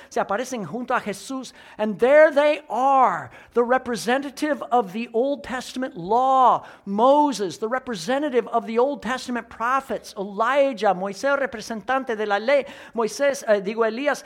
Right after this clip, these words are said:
eh, de, de los profetas, and they're talking about Jesus' departure. Hablan de su salida. Literally, it says they're talking about his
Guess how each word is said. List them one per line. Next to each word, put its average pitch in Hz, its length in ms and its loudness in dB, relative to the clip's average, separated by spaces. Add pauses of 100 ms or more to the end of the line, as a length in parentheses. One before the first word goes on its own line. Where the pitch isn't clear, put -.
(160)
eh, 220 160 -4
de, 202 240 -2
de 202 160 -6
los 202 140 -4
profetas, 226 560 -6
and 214 160 -4
they're 226 100 -4
talking 294 480 -4
about 233 300 2
Jesus' 220 500 -10
departure. 240 720 -10 (880)
Hablan 262 280 2
de 226 100 -2
su 220 140 -14
salida. 208 400 -4
Literally, 220 680 -2
it 185 120 -8
says 226 260 -6
they're 214 100 -4
talking 233 420 -8
about 185 280 -2
his 175 260 -8